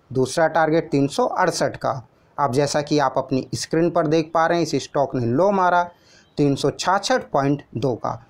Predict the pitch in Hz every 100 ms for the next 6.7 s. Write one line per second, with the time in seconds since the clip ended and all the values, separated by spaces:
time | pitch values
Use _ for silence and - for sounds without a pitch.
0 | _ - 139 - 151 160 175 175 165 226
1 | 208 - 147 - 180 185 196 185 170 175
2 | 165 143 123 - 156 147 170 175 - 175
3 | 143 202 254 226 165 151 - - 139 -
4 | 175 165 170 175 175 - - - 147 147
5 | 151 117 143 185 196 156 - 151 156 156
6 | 151 151 123 120 - 113